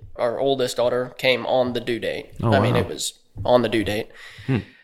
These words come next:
Speaker 1: Second one was two weeks early. So at about two weeks prior to the due date that they give you from the get-go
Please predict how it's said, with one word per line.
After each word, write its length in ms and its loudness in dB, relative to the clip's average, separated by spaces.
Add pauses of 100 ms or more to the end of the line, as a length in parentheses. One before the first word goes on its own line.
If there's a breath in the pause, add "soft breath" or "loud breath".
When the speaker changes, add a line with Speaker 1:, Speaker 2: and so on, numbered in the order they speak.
(220 loud breath)
Speaker 1:
Second 360 4
one 120 2
was 120 -6
two 120 -4
weeks 200 -8
early. 320 2
So 340 -4
at 120 4
about 260 6
two 140 -6
weeks 220 -4
prior 420 4
to 140 -4
the 320 2
due 140 0
date 180 4
that 140 0
they 100 0
give 280 -4
you 100 -4
from 180 -4
the 60 -2
get-go 540 2